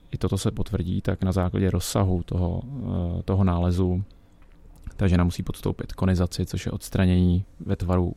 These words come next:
kónusu, odstranění části toho čípku, proto se tomu říká konizace. Eh, k odstranění části čípku, eh, s tou nemocnou tkání, kde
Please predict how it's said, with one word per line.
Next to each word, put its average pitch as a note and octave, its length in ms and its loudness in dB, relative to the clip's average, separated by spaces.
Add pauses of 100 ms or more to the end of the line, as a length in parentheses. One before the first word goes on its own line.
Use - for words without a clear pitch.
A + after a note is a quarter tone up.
(120)
kónusu, F#2 600 4
odstranění F2+ 540 0
části F#2 360 -4
toho F2+ 180 0
čípku, - 340 -6
proto - 200 2
se - 120 -8 (220)
tomu F2+ 180 0
říká F2+ 240 0
konizace. F2+ 720 -2 (920)
Eh, F2 340 -2
k - 80 -14
odstranění F#2+ 560 2 (100)
části - 380 -2
čípku, - 640 0 (140)
eh, F2+ 40 -4 (360)
s - 220 -8
tou F#2+ 300 6
nemocnou F#2+ 400 4
tkání, F2+ 640 0 (680)
kde G2 400 4